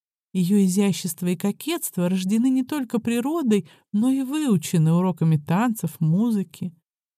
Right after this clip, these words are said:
Её мечтательность от полного незнания жизни. Чувствительность – плод бессонных ночей и размышлений над прочитанными любовными романами.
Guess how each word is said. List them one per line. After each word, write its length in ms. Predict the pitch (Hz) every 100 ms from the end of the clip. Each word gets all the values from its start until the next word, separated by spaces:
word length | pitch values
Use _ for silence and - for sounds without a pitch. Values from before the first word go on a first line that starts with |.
| -
Её 200 | 202 220
мечтательность 960 | 240 226 - 311 330 302 190 165 147 -
от 220 | - 214 -
полного 480 | - 254 294 285 269
незнания 680 | 262 254 247 247 247 240 254
жизни. 640 | 247 233 175 147 - 165 - _ _ _ _
Чувствительность – 1080 | - 220 - 254 330 381 - 170 156 151 - _ _ _
плод 260 | 240 320 320
бессонных 680 | 226 220 - 233 214 220 -
ночей 540 | 214 220 - 339 330 _ _
и 80 | 208
размышлений 880 | 226 214 214 220 - 226 302 285 220
над 220 | 196 -
прочитанными 760 | 196 196 - 247 254 208 196 175
любовными 640 | 170 156 185 208 190 170
романами. 800 | 151 147 147 151 160 151 160